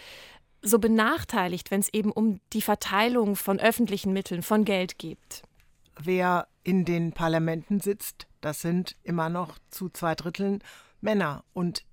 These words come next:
Speaker 2: diese Männer entscheiden über die Mittel.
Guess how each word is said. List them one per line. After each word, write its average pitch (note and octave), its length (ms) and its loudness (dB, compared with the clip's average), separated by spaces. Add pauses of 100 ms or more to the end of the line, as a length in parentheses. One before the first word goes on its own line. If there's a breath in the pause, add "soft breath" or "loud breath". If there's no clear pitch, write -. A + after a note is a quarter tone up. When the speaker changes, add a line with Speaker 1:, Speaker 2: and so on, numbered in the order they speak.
Speaker 2:
diese F3+ 200 0
Männer E3 320 0
entscheiden D#3 600 -2 (480 loud breath)
über F3 380 0 (200)
die G#3 80 4
Mittel. D3+ 400 4